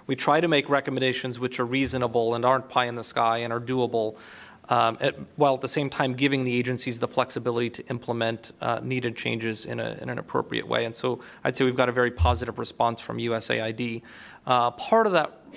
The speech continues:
legal process is about a hundred and eighty days after we complete a report and have recommendations to an agency, they submit a plan to us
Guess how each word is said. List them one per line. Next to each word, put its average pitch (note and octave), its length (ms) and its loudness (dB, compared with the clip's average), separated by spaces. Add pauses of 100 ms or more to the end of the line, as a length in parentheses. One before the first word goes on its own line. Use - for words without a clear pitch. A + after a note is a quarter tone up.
(600)
legal G3 400 4
process A#2+ 600 0
is B2+ 220 0
about A#2+ 320 -4
a - 20 -2
hundred D#3 240 0
and C#3+ 100 0
eighty C#3+ 200 4
days B2+ 300 0
after B2 320 0
we B2+ 360 -4 (220)
complete D#3+ 380 2
a - 20 6
report C#3+ 420 4
and B2 80 -4
have C3 180 0
recommendations B2+ 600 -2
to C3 140 -4
an B2 60 0
agency, B2 400 -2 (260)
they C#3+ 140 6
submit C3+ 420 2
a B2 40 4
plan E3+ 420 2
to B2+ 160 -2
us A#2+ 320 0